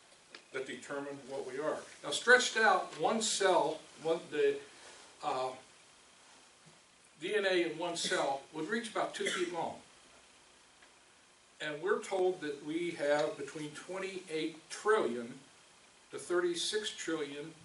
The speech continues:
cells in our body. Each cell has the same D N A, but the molecules in that body work differently to give us eyesight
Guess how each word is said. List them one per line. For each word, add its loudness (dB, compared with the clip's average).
cells -2
in -10
our -8
body. -2
Each 0
cell 2
has -2
the -8
same 0
D -2
N 0
A, 0
but -10
the -8
molecules 2
in -8
that 0
body 2
work 2
differently 0
to -14
give 2
us -4
eyesight 2